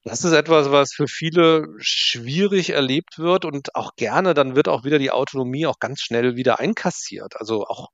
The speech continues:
selbst die Macht über die Autonomie habe ich dann nicht, weil dann, wenn was schiefgelaufen ist oder höhere Hierarchiestufen glauben, dass was schiefgelaufen wird, diese Autonomie dann auch sehr schnell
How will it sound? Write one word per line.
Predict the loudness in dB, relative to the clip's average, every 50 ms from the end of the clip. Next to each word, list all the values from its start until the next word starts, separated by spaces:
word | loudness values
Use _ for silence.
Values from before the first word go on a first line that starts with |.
| _ _ _ -6
selbst | 0 2 2 2 0 -4
die | -6
Macht | -2 0 0 0 0 -2 -12 -14
über | -8 -4 -4 -4
die | -4 -4 -6 -6 -6 -4
Autonomie | -2 -2 -2 -2 -4 -4 -4 -4 -4 -2 0 2 2
habe | 2 0 -2 -4 -6
ich | -8 -8
dann | -10 -10 -10
nicht, | -12 -18 -16 -16 -16 -16 -18 -20 _ _ _ _ _ _ _
weil | -6 -6 -4 -4 -2 0
dann, | 0 0 0 -2 -2 -2
wenn | -2 -2 -2 -2
was | -2 -2 -2
schiefgelaufen | -2 -4 -6 -6 -4 -2 0 2 2 2 2 0 -2 -8
ist | -8 -6 -6 -6 -6
oder | -8 -8 -8 -8 -10 -12 _ _ _ _ _ _ _ _ 2
höhere | 4 6 6 6 4
Hierarchiestufen | 2 2 4 2 2 0 0 -4 -4 -4 -6 -8 -10 -10 -10 -8
glauben, | -4 -2 2 4 4 4 2 2
dass | -2 0 -2
was | -2 -4
schiefgelaufen | -4 -4 -6 -6 -4 -4 -2 0 0 0 0 -2 -4 -4
wird, | -4 -4 -4
diese | -4 -4 -4 -4
Autonomie | -4 -6 -8 -8 -8 -6 -4 -2 0
dann | 0 0 0
auch | 0 -2 -4 -4
sehr | -4 -4 -4
schnell | -4 -4 -2 0 0 0 -2